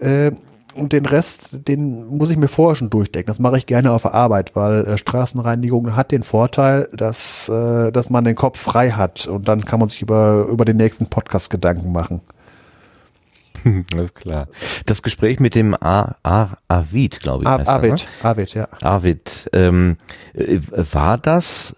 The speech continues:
Speaker 2: äh, freier? Äh, war das in dieser Form, die du gerade angesprochen hast? Denn es, es war, es, es hat mich irgendwie, äh, ich hab gemerkt, es ist irgendwas anders, aber ich weiß noch nicht so genau, was ich da, was ich da beobachtet habe.
Speaker 1: Es existierte überhaupt kein Skript.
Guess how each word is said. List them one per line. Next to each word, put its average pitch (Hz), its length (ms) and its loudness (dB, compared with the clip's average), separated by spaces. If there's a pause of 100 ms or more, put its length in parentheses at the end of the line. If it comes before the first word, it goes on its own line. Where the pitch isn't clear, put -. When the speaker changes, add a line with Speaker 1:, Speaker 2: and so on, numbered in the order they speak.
Speaker 2:
äh, 85 100 0
freier? 175 1080 0 (180)
Äh, 104 180 2 (360)
war 87 420 -2
das 170 180 -2
in 135 140 -2
dieser 147 260 0
Form, 147 360 0
die 151 100 -2
du 143 120 2
gerade 135 340 0
angesprochen 147 520 0
hast? 139 160 2
Denn 113 100 0
es, 104 220 -4 (100)
es 107 200 -2
war, 143 240 2
es, - 180 0 (220)
es - 180 0
hat - 140 -2
mich 185 180 0
irgendwie, 165 800 2
äh, 135 140 4
ich 117 160 2
hab - 240 -6
gemerkt, 127 420 2
es 127 100 0
ist 135 200 -2
irgendwas 156 420 2
anders, 107 300 2
aber 95 120 2
ich 98 100 -2
weiß 131 180 2
noch 135 80 2
nicht 127 120 0
so 123 120 0
genau, 113 280 2
was 107 440 -4
ich 117 120 -4
da, 107 300 2 (320)
was 104 140 2
ich 131 60 -2
da 101 100 0
beobachtet 90 640 -2
habe. 71 340 -2 (200)
Speaker 1:
Es - 260 -6
existierte - 500 -2
überhaupt 127 320 2
kein 90 160 -4
Skript. - 420 -10